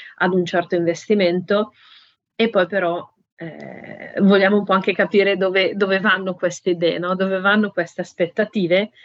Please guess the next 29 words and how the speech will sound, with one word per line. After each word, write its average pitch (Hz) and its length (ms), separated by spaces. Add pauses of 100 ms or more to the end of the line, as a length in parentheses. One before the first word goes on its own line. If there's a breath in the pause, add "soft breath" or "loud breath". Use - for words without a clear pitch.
(360 soft breath)
L'Urk 220 320
è 240 40
uno 196 240
di 190 160
quelle, 180 1120
di 208 100
quelle 196 280
realtà 190 580 (640)
che 262 140
finalmente 233 500
è - 20
diventato 190 720
prodotto, 175 680 (500 soft breath)
eh, 165 420
con 180 200
numeri, 196 680 (120)
con 165 500
abbonamenti, 185 1040
con, 175 480
eh, 170 260
tutta 226 220
una 196 160
serie 185 520
di, 190 420
eh, 156 320 (440 soft breath)
eh, - 380
come 175 220
dire, 175 300
strumenti 214 1080